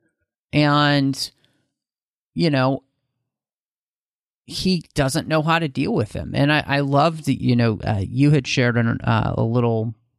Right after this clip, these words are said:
interview with the two of them, and they were talking about how this movie is so, uh, important in the sense of, yes, this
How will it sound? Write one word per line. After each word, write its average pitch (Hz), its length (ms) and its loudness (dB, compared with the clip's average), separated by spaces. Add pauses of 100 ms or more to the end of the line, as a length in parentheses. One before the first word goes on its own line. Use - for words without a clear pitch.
interview 113 720 2
with 117 520 -4
the 113 100 -2
two 120 340 -4
of 117 140 -4
them, 104 380 -8 (440)
and 135 200 -4
they 139 80 0
were 131 120 -2
talking 143 480 0
about 120 260 0
how 120 160 0
this 117 220 -2
movie 123 500 0
is 113 220 -2
so, 131 720 0 (720)
uh, - 300 -10 (840)
important 143 1000 -4 (500)
in 135 140 -6
the 131 80 0
sense 135 280 -4
of, 117 240 -2 (240)
yes, 143 360 0
this - 260 -2